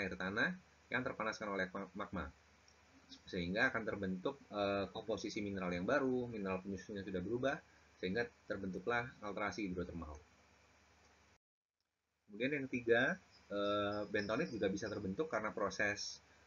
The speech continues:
eh, diagenetik, di mana dia, genetik ini terbentuk ketika abu lepu-, letusan dari gunung berapi yang tadi itu mengendap di, eh,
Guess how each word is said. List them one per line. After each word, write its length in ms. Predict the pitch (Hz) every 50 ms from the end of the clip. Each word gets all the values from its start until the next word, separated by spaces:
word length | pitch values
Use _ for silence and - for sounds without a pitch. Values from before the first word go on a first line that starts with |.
| - - -
eh, 240 | 92 95 95 92 95
diagenetik, 640 | 104 135 143 127 117 95 95 92 90 143 175 - - - - - - - - - -
di 160 | - 101 104
mana 320 | 101 104 120 143 156 147
dia, 320 | 135 127 110 110 113 - - 95
genetik 320 | 104 104 101 104 104 - 101
ini 320 | 95 110 113 123 151 175
terbentuk 880 | - - 117 113 - - - 107 107 104 104 98 - - 160 156 - -
ketika 560 | 127 - - 107 - - - 147 160 175 - - - - - - - - - - -
abu 240 | 135 135 147 156
lepu-, 240 | 147 135 131 135 135 - - 113
letusan 400 | 113 120 - 127 120 135 120 120
dari 160 | 110 104 104 104
gunung 240 | 110 107 104 104
berapi 240 | 101 98 92 98 98
yang 160 | 98 95 92
tadi 320 | 95 92 90 95 110 143 196 - - - - - - - 127
itu 120 | 123 - 156
mengendap 480 | 147 139 131 117 113 120 131 147 - - -
di, 400 | 127 120 123 135 135 139 139 139
eh, 680 | 135 127 - - 113 110 110 110 110 110 110 110 110